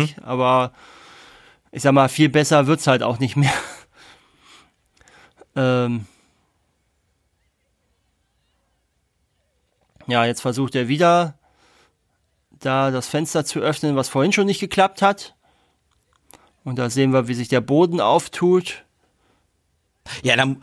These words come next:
Speaker 2: musste ich, äh, muss ich ganz ehrlich sagen, da musste ich direkt an, äh, irgendwelche biblischen Erzählungen, äh,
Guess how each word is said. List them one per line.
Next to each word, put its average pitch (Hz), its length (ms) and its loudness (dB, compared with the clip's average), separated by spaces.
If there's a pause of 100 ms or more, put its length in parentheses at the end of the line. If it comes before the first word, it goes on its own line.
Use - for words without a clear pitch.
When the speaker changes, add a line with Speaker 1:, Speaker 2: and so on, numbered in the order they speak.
Speaker 2:
musste 185 260 2
ich, 170 260 -2
äh, 139 160 4
muss 147 180 -2
ich 143 100 -4
ganz 147 160 0
ehrlich 143 180 -2
sagen, 139 240 2
da 120 80 0
musste 147 260 0
ich 131 100 -4
direkt 131 360 -2
an, 135 180 0
äh, 127 200 -2
irgendwelche 131 360 -4
biblischen 135 500 -2
Erzählungen, 92 800 0
äh, 85 340 0